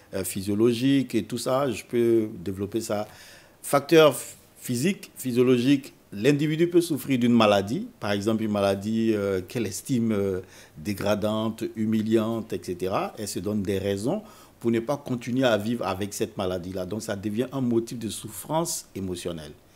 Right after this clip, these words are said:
Donc déjà, la maladie physique. On peut avoir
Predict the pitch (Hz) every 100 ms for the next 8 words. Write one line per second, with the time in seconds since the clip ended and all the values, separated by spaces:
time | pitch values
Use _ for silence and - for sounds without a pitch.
0 | _ - - - - 98 98 98 120 131
1 | - - - 98 104 104 98 98 85 82
2 | - - - - - - 131 135 233 185
3 | 165 170 165 151 -